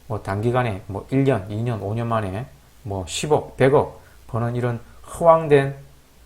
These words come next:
그런 벼락부자가 목적이 아니고 그냥 투자의 소소한 목적이 뭐 결혼이나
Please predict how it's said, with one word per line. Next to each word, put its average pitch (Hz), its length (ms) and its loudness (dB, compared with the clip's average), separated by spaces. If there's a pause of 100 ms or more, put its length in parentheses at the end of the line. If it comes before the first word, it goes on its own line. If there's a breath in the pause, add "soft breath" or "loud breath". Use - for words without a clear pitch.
(340)
그런 131 300 0
벼락부자가 120 1120 0
목적이 120 360 -2
아니고 95 520 -4
그냥 104 260 -6
투자의 117 460 0
소소한 110 460 -4
목적이 101 600 -6 (520 loud breath)
뭐 104 160 -6
결혼이나 120 480 0